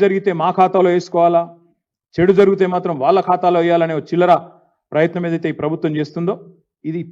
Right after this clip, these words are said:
పూర్తి స్థాయిలో ఈ ప్రభుత్వం యొక్క వైఫల్యం. ఎందుకంటే తొమ్మిదో నెల, తొమ్మిదో నెల ఈ ప్రభుత్వం వచ్చి ఎనిమిది నెలలు పూర్తయింది, తొమ్మిదో నెలలో అడుగుపెట్టారు. మరి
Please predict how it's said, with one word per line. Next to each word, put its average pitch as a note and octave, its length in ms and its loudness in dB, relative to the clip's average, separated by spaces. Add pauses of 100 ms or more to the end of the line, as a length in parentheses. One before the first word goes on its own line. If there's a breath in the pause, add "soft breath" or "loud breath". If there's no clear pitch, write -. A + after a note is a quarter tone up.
పూర్తి A3 480 -4
స్థాయిలో F#3+ 400 -2 (520)
ఈ D#3 120 -6
ప్రభుత్వం E3+ 480 -4
యొక్క D#3 140 -6 (100)
వైఫల్యం. B2 480 -6 (460)
ఎందుకంటే E3+ 300 -6 (140)
తొమ్మిదో G3+ 380 2
నెల, F3+ 120 0 (1160)
తొమ్మిదో G3 280 2 (100)
నెల G3 180 2
ఈ F#3 100 -2
ప్రభుత్వం F3+ 380 -2
వచ్చి F3 160 -8
ఎనిమిది E3+ 240 -6
నెలలు F3 180 -8
పూర్తయింది, F#3+ 480 -4
తొమ్మిదో F3+ 300 -4
నెలలో F3+ 200 -2
అడుగుపెట్టారు. E3 460 -4 (520)
మరి F3 180 0